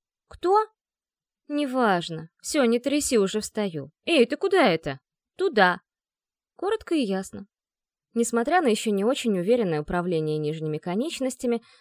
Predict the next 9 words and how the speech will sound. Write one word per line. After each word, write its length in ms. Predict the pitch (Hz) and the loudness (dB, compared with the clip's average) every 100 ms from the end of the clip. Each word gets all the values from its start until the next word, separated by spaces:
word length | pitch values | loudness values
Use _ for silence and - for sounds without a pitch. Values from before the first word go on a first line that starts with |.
| - | -8
дочка 380 | 247 349 - 233 | -4 -2 0 0
босиком 540 | 226 - - 302 330 | 0 -2 -2 -2 0
в 60 | 196 | 0
одной 260 | 170 277 | 2 -2
пижамке 600 | 254 180 233 330 - 277 | -4 -4 -2 -4 -2 -2
успела 460 | - - 294 269 180 | -2 -4 -2 0 0
убежать 400 | 156 160 143 - | -2 -4 -6 -6
из 140 | - | -8
комнаты, 480 | - 320 294 262 | -6 -4 -4 -4